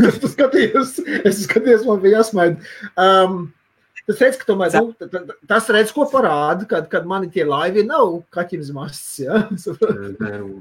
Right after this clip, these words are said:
Speaker 3: tieši tā.
Speaker 2: Jautājums vai ir pareizajā virzienā?
Speaker 1: Nu, ja. Nu, pagaid,
Speaker 2: Nē,
Speaker 1: pagaid,
Speaker 2: tu jau
Speaker 1: pagaid. Vi-, vi-,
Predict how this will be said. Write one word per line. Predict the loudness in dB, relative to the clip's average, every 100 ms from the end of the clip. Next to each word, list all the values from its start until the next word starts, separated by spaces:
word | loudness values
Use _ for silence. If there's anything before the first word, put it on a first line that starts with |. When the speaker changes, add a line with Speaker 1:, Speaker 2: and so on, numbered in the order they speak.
| -16
Speaker 3:
tieši | -16 -14 -4
tā. |
Speaker 2:
Jautājums | -2 -2 -6 -4
vai | -4
ir | -2
pareizajā | -2 -4 -6 -10 -6
virzienā? | -4 -4 -8 -10 -16 _ _ _ _ _ _
Speaker 1:
Nu, | -16 -14
ja. | -10 -8 -8 -10 _ _ _ _ _ _
Nu, | -12 0
pagaid, | 2 4
Speaker 2:
Nē, |
Speaker 1:
pagaid, | 4
Speaker 2:
tu | 4
jau | 2
Speaker 1:
pagaid. | 0 -2
Vi-, | 0
vi-, | 0